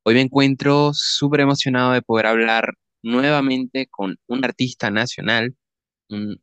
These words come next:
una banda que tiene un proyecto súper interesante y que, bueno, viene de muy lejos, o nosotros estamos muy lejos de ellos, pero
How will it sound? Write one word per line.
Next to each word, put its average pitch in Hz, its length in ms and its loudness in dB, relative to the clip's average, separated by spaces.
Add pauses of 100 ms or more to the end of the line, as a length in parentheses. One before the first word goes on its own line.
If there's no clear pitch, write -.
una 104 160 -6
banda 120 560 0
que 110 140 -16
tiene 104 220 -12
un 113 40 -12
proyecto 113 400 -2
súper 135 460 -2
interesante 117 800 -2 (320)
y 98 100 -10
que, 98 120 2
bueno, 107 380 0 (380)
viene 120 280 2
de 135 120 -4
muy 110 160 2
lejos, 139 640 0
o 104 80 -4
nosotros 104 380 -4
estamos 123 240 -4
muy 127 140 0
lejos 123 220 0
de 113 140 2
ellos, 113 400 -4 (680)
pero 170 320 2